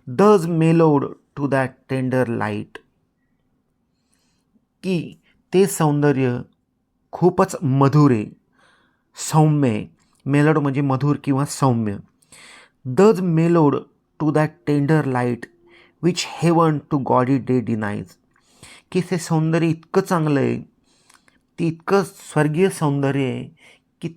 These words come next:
ते स्वर्गीय सौंदर्य सूर्यप्रकाशामध्ये नष्ट होईल किंवा दिसणार नाही. डिनाईज म्हणजे दिसणार नाही. गॉडी,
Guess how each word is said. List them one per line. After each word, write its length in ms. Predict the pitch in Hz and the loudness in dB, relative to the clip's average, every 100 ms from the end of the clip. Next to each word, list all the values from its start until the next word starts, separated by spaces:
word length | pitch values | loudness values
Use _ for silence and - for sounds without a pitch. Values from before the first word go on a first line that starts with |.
| - | -2
ते 180 | 190 202 | 0 0
स्वर्गीय 480 | - 165 139 143 147 | -2 -4 -2 -4 -4
सौंदर्य 720 | - 135 135 135 120 123 117 120 _ - - _ _ _ - - | -2 -2 0 -2 -2 -4 -6 -12 _ -20 -20 _ _ _ -10 0
सूर्यप्रकाशामध्ये 1160 | 160 190 185 147 156 147 - 131 127 131 127 - _ _ _ _ _ _ _ - | 4 4 0 -4 -6 -6 -10 -10 -6 -6 -6 -12 _ _ _ _ _ _ _ -10
नष्ट 440 | 127 156 160 - | -4 -4 -4 -6
होईल 360 | 170 147 143 139 - | -2 2 2 0 -6
किंवा 160 | - 180 | -6 -4
दिसणार 460 | 170 160 151 147 127 | -2 -4 -2 -2 -2
नाही. 280 | 107 95 92 _ _ _ _ _ _ 135 | -4 -8 -12 _ _ _ _ _ _ -8
डिनाईज 480 | 135 147 143 127 | -2 0 -2 -4
म्हणजे 220 | - 127 143 | -8 -6 -4
दिसणार 440 | 147 - 139 127 | -4 -4 -4 -4
नाही. 200 | 110 104 - _ _ _ 131 120 | -4 -10 -14 _ _ _ -8 0
गॉडी, 320 | 139 143 127 | 2 2 -2